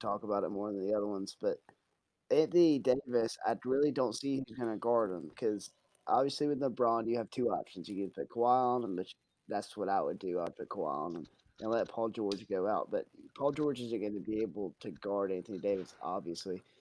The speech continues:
So you can put your center, Montrezl Harrell, maybe on Anthony Davis, but there's not really a clear-cut guy, dominant big man for the Clippers to stop him. And he's gonna get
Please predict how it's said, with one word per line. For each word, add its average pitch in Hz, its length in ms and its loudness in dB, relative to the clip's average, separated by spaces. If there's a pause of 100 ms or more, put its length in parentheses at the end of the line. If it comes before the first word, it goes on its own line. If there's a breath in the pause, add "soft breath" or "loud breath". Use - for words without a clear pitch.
So - 140 -4
you 113 220 0
can 117 160 -4
put 151 160 2
your 135 160 0
center, 113 760 0
Montrezl 120 480 -2
Harrell, 110 320 -2
maybe 110 380 -2
on 104 160 -2
Anthony 107 320 -4
Davis, 113 380 0 (260 loud breath)
but 135 60 -12
there's 131 180 0
not 143 240 2
really 127 220 4
a - 40 2
clear-cut 127 680 -2
guy, 107 420 2 (300 soft breath)
dominant 113 540 -2 (460)
big 120 240 -2
man 90 300 -4
for - 140 -6
the 95 120 -8
Clippers 90 440 -2
to 78 80 -14
stop 107 380 -4
him. 90 140 -12 (400)
And 110 140 -4
he's 147 220 0
gonna 127 260 0
get 107 340 6